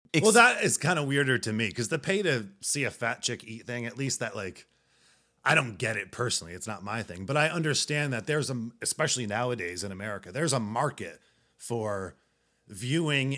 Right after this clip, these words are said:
Speaker 2: and perpetuating the attention of watching train wrecks.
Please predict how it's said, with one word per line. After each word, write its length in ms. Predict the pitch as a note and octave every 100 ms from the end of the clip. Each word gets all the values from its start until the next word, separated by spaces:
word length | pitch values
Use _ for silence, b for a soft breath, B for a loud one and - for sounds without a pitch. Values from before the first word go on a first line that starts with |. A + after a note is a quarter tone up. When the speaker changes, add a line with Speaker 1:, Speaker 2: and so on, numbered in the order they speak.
| B2+
Speaker 2:
and 340 | A#2+ A#2+ -
perpetuating 1040 | - - - C#3+ - A2 G2+ G2 F#2 F#2 E2 _ _ _ _ -
the 140 | B2
attention 800 | G#2 - C3+ C3 - G#2+ G2 F#2+ - _ _ _ -
of 360 | A2 G#2+ G2+ G2
watching 500 | G2 A2+ A#2+ A2+ G2
train 300 | - A2 G#2
wrecks. 440 | D#2 - - -